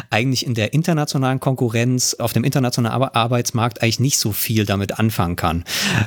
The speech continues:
Und interessanterweise sind aber sozusagen die Gruppen, die besonders gut für diesen, äh, für diesen Prozess geeignet sind mit diesen Studiengängen, äh, mit diesen, ähm, Studiengängen wie, ja, Informatik und Maschinenbau vor allem,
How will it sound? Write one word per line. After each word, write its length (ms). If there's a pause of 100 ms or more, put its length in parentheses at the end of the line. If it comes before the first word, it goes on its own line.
Und 140
interessanterweise 600
sind 140
aber 200
sozusagen 300
die 120
Gruppen, 360
die 80
besonders 560
gut 260
für 120
diesen, 360
äh, 360
für 200
diesen 280
Prozess 400
geeignet 480
sind 140
mit 100
diesen 140
Studiengängen, 600
äh, 160
mit 180
diesen, 280
ähm, 380 (300)
Studiengängen 580
wie, 160
ja, 180
Informatik 500
und 80
Maschinenbau 500
vor 200
allem, 180